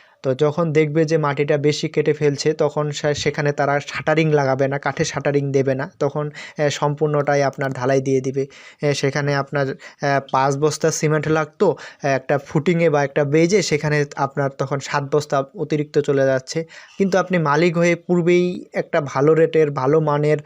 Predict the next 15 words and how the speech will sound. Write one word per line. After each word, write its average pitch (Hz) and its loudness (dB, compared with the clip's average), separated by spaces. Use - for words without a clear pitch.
মিস্ত্রিকে 156 0
যদি, 151 0
যদি 147 0
কাজটা 147 -4
করাতেন, 143 -2
তাহলে 143 0
আপনার 143 -2
ও-, 156 2
উপযুক্তভাবে, 156 2
এ, 151 2
সেখানে 147 -4
কাঠের 143 -2
শাটারিং 143 -2
দিত, 135 -2
হ্যাঁ, 139 0